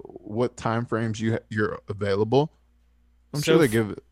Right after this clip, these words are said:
Speaker 1: a
Speaker 2: so for, like,
Speaker 1: window.
Speaker 2: steroids tests, um, I don't know how it is right now, um, but back in the day when I covered baseball, they would actually show up to the player's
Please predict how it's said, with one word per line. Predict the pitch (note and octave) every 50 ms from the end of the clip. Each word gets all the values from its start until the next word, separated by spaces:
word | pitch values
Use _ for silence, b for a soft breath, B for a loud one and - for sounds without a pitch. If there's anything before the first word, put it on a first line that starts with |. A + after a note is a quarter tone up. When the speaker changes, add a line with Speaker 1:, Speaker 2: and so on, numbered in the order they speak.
| _ _ _ _ _ _ _ _ - -
Speaker 1:
a |
Speaker 2:
so | G#3+ G3 F#3
for, | F#3+ G3 G3+
like, | G3 G3 F#3+
Speaker 1:
window. | - - D3
Speaker 2:
steroids | - F#3+ F#3 F3+ F3 E3 D3+ D3 C#3+ - -
tests, | - D3 B2+ B2+ B2 - - - - - - _ _ _ _ _ _ _ _ _ _ _ _ _ _ _ _ _ _ _ _ _ _ _ _ _ -
um, | D3 C#3 C3 B2 B2 A#2+ A2+ A2 G#2+ A2 - - _ _ _ _ _ _ _ _ _ _ _ -
I | C#3+ C#3+
don't | D3 D3+ D3
know | D3 C3+
how | C#3 D3 C#3 C3+
it | C3 B2+
is | B2+ A#2+ A2 G#2+ - - _ _ _ _ _ _ _ _ _ _ _ _ _ _ -
right | B2+ B2 C3+ C#3 D3 D#3 C#3
now, | C3 C3+ B2+ A#2 G2+ G2 G#2 B2 C3+ - - - - -
um, | - B2 B2 A#2 A#2 A#2 A#2 A#2 A#2+
but | B2 D3+ C3 - _ - b b b b b b b b b b _ _ _ _ _ _ _ _ _ _ _ _ _ _ _ -
back | D3 D3+ D3 E3
in | E3
the | E3+ D#3+
day | D#3 D3+ D3
when | D3+ D#3 D3+
I | C#3+ C3+ C#3+
covered | - - D3+ C#3+ C#3+ D3 D3 C#3+ - _ _ _ _ _ _ _ _ _ - D3+ -
baseball, | D#3 D3+ D3 C#3 - - - - A#2 A2+ A#2 B2 B2+
they | B2+ C3+ C3+ D3
would | C#3+ C#3
actually | C3+ C#3+ - - - C#3 A#2+
show | - - D#3 D3 D#3
up | D#3+ D3
to | - E3
the | C#3+ -
player's | - - D#3 C#3+ D3 C3+ C3 B2 A#2 - - -